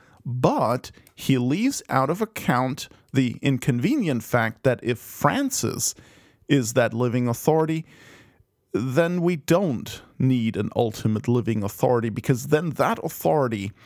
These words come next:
would only be a great hindrance, not a help to our salvation. See, Christ instituted an ultimate living authority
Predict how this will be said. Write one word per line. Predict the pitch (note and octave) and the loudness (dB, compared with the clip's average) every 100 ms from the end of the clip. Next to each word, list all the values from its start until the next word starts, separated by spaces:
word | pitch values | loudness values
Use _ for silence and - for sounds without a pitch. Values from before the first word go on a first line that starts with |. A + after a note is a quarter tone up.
| - - - - | -20 -20 -14 0
would | B2+ - | 0 2
only | C#3+ F3 E3 | -2 0 -2
be | D3 C#3+ | 0 0
a | - | -2
great | B2 B2 B2 A2+ | -2 0 0 -4
hindrance, | - F3+ G#3+ D3 G#2+ - - - - - | -2 0 0 -2 -4 -4 -6 -8 -10 -2
not | C3 C#3 C#3+ | 0 2 0
a | |
help | A2+ D3+ B2+ - - - - _ _ | 0 0 0 -6 -16 -18 -20 _ _
to | - C3 | 2 2
our | A2 | 4
salvation. | A2 - G#2+ A2 C3+ D3+ - F2+ _ _ _ _ _ _ - _ - - - | 0 0 0 2 0 0 -4 -8 _ _ _ _ _ _ -20 _ -20 -20 -8
See, | - D#3+ | -2 -2
Christ | - - G3+ C4+ - - | -2 0 0 0 -4 -2
instituted | D#3+ A#3 - C#3+ - B2+ B2+ A#2+ | 0 0 -2 -2 0 2 2 0
an | A#2 - - | -2 -4 -2
ultimate | A3 B3 G3+ E3+ | -2 2 0 0
living | - B2+ D3 C#3+ | 2 0 2 0
authority | A2 - D3+ D#3 C3 A#2 | -2 0 2 2 2 -2